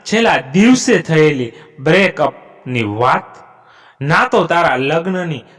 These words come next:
કંકોત્રી આપવા આવી ત્યારે તારા લગ્નના કારણની વાત, ના તો મારા લગ્ન વખતે મળેલા તારા રિસવના કારણની વાત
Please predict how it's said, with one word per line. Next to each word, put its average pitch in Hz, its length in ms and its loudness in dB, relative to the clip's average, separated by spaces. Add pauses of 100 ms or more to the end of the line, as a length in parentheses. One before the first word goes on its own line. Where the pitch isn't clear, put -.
(140)
કંકોત્રી 202 720 -2
આપવા 160 560 -2 (460)
આવી 160 360 0 (600)
ત્યારે 165 360 2
તારા 139 300 2
લગ્નના 143 680 -2 (260)
કારણની 214 580 2
વાત, 110 280 -2 (600)
ના 175 320 2
તો 233 280 0 (240)
મારા 190 340 2
લગ્ન 165 480 2
વખતે 131 580 -2 (340)
મળેલા 180 500 2
તારા 147 480 0 (260)
રિસવના 175 680 2
કારણની 135 760 -4
વાત 110 260 -12